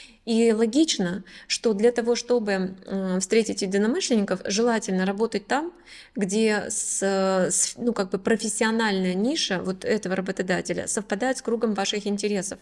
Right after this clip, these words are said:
Как я уже говорила, что узкое мышление, оно в том, что, например, я психолог, и я могу работать только психологом. И мои единомышленники — это психологи.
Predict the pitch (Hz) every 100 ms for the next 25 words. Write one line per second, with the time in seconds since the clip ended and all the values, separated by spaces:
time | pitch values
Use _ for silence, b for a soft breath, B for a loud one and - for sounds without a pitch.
0 | _ - 254 254 233 226 220 220 262 302
1 | 220 - 208 202 - 262 - 220 214 214
2 | 277 262 202 - 202 214 - 294 349 -
3 | B B - - 233 226 233 220 180 -
4 | 208 214 - 214 320 349 - - B B
5 | B B - 220 214 214 202 208 285 269
6 | 240 214 254 254 220 214 208 - 202 277
7 | 220 175 175 185 - 247 226 226 233 208
8 | 220 226 330 262 226 208 208 - 214 208
9 | 180 -